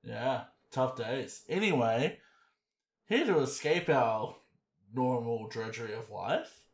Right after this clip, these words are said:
we have a nice little podcast about hobbies. Yeah. I figure today, you know, all the hobbies we do, they,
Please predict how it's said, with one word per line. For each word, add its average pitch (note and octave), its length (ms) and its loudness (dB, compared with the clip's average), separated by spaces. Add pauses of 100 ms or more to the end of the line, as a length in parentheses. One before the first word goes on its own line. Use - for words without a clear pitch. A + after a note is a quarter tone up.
(340)
we D#3 60 -10
have D3+ 80 -8
a D#3 60 -10
nice D#3 200 -4
little D3+ 120 -4 (160)
podcast D#3+ 320 2
about D#3+ 240 2
hobbies. - 540 -4 (920)
Yeah. D3 480 2 (640)
I C#3+ 200 6
figure C3+ 680 0
today, C#3 560 2 (480)
you C#3 140 -10
know, C3+ 560 -2 (260)
all G3+ 240 2
the F3 120 8
hobbies C3+ 400 0
we B2 140 -2
do, G#2+ 400 -8 (1000)
they, C#3 300 -2